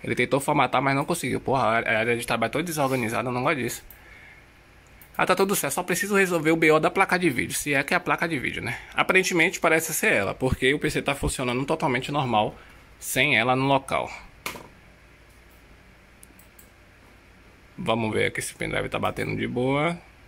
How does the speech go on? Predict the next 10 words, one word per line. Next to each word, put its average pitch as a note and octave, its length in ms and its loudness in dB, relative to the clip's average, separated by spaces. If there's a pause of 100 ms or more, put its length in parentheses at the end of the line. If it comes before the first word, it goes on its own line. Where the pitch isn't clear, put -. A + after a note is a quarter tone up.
(880)
O G3 40 -14 (920)
pendrive D#3+ 340 4
tá, E3 180 4
mas F#3 160 2
eu E3+ 80 2
não F#3+ 80 4
vou F3+ 100 0
formatar E3 360 2
mais D3+ 160 2
não. G2 160 -2